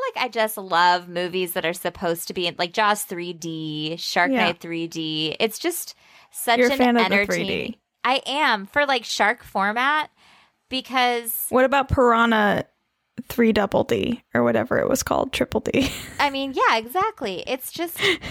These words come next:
Speaker 2: <laughs>
Speaker 1: it's funny because you have, like,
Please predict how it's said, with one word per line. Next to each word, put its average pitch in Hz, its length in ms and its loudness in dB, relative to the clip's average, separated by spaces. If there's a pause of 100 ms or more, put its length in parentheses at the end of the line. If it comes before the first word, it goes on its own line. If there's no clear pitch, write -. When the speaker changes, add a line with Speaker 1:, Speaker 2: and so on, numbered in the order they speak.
(140)
Speaker 2:
<laughs> - 460 -20
Speaker 1:
it's 294 240 -8 (300)
funny 208 600 0
because 226 340 -10
you 254 120 -6
have, 226 380 0
like, 196 520 0